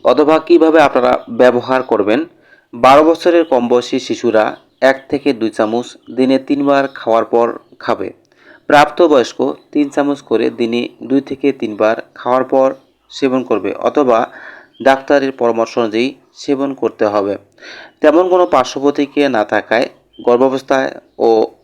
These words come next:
স্তন্যদানকালে নির্দ্বিধায় ব্যবহার করা যাবে। একটি তুলসী সিরাপের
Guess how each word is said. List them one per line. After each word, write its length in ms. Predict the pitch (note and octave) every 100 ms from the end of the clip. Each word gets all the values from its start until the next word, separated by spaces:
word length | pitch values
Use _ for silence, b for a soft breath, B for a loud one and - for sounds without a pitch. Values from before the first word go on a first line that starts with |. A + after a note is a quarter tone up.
| A#2+ B2+
স্তন্যদানকালে 720 | - C#3 C3 A#2+ A2 G#2 A#2+ - _ B2
নির্দ্বিধায় 520 | C#3+ C#3 C#3+ C#3+ D3 D3+ _ A2+
ব্যবহার 280 | A2+ A#2+ A#2+
করা 140 | G#2 G2
যাবে। 200 | G2 - _ b b b -
একটি 300 | C#3 - D#3+ D#3
তুলসী 380 | B2+ A#2 - C3 C3
সিরাপের 380 | B2 A2 G#2+